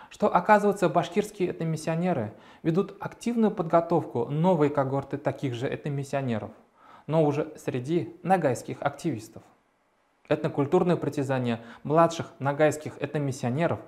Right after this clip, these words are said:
направлены на татар Астраханской области. Их задача — переписать тридцать-сорок тысяч татар Астрахани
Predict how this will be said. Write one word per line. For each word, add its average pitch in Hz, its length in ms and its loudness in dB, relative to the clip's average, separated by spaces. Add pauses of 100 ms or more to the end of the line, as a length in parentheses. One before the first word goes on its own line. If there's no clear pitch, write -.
(240)
направлены 226 540 6
на 190 160 0
татар 196 340 2
Астраханской 170 640 -4
области. 120 520 -2 (360)
Их 156 280 0
задача — 135 580 2 (280)
переписать 214 680 2
тридцать-сорок 180 960 -2
тысяч 160 360 -2 (120)
татар 131 440 0
Астрахани 117 680 -2